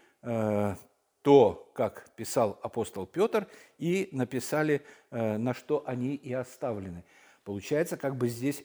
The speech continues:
результат действия людей, э, на что они оставлены. А, и я хочу, э, просто обратиться к вам и спросить, ну, на самом деле вы видите, что, э, на что они оставлены, совсем не то, что,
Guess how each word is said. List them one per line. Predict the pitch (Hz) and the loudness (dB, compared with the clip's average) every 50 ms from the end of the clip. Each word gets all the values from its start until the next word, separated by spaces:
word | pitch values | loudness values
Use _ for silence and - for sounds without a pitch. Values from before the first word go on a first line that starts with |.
| - | -4
результат | - 131 135 135 123 117 139 131 117 - - 165 175 175 151 117 | -2 -2 -2 -2 0 2 2 2 2 2 4 4 4 4 0 -2
действия | 120 135 143 139 - - - 160 160 | 0 0 0 0 -2 -6 -4 -2 -2
людей, | 165 185 202 185 170 175 165 123 92 80 69 - - _ _ _ _ _ _ _ _ _ - | 0 0 -2 -2 2 4 6 6 6 2 -2 -8 -16 _ _ _ _ _ _ _ _ _ -12
э, | 107 101 | -10 -6
на | 101 110 113 | -2 -2 -2
что | - - 139 | -2 0 0
они | 120 110 110 113 110 | 0 0 2 0 0
оставлены. | 110 113 - - - 120 98 95 90 78 69 - - - - - - - - - - - _ | 0 -2 -2 -2 -2 -4 -4 -4 -8 -12 -16 -18 -20 -20 -20 -20 -20 -20 -20 -20 -20 -12 _
А, | 120 113 113 117 | 0 2 2 2
и | 120 - - 160 170 160 156 151 - - 139 | 2 0 -2 0 2 4 4 2 0 -2 -2
я | 131 143 151 | -2 0 0
хочу, | 147 - 147 - - 170 165 165 160 135 - - | 0 -2 -6 -6 -4 -2 0 0 0 -2 -4 -6
э, | 135 120 110 | -6 -6 -6
просто | 113 - 135 143 147 143 - - 143 135 117 | -6 0 2 2 2 2 0 0 2 2 2
обратиться | 113 135 120 - - 143 - - 143 107 | 2 0 -2 -2 -4 -8 -6 -6 -8 -6
к | - | -4
вам | 117 120 139 156 151 | -4 -4 -2 -4 -6
и | |
спросить, | 131 - 135 123 120 - 123 101 | -8 -8 -8 -8 -6 -8 -8 -6
ну, | 117 123 127 104 - - - - - - _ | -4 -4 -4 -4 -6 -8 -18 -20 -20 -16 _
на | 123 139 143 | -2 -2 0
самом | - 170 160 160 156 151 | 2 0 2 2 2 4
деле | 143 139 127 123 | 4 4 6 6
вы | 123 131 139 | 6 6 4
видите, | 185 214 190 185 170 - 165 127 - - - - - _ _ | 4 2 0 -2 -4 -2 -2 -2 -2 -4 -12 -20 -20 _ _
что, | - - - - - 143 131 131 127 120 113 104 - - - - - _ _ - | -12 -12 -12 0 2 4 6 8 8 8 8 6 2 -6 -16 -20 -20 _ _ -8
э, | 117 120 120 113 107 101 104 117 117 | -4 -2 0 0 0 0 -2 -2 -4
на | 131 131 139 | 0 0 0
что | 139 - - 160 | 0 2 4 4
они | 147 147 147 139 135 | 4 6 6 6 6
оставлены, | 127 123 - - - - - 170 190 202 196 165 139 120 113 | 6 4 4 2 -4 0 4 6 6 6 6 4 2 0 0
совсем | - - 123 - - - 160 151 139 | -2 -2 -4 -4 -2 -2 -2 0 0
не | 127 120 | -2 -2
то, | - - 175 185 175 | -2 0 0 0 0
что, | - - - 123 - | 0 0 0 0 -2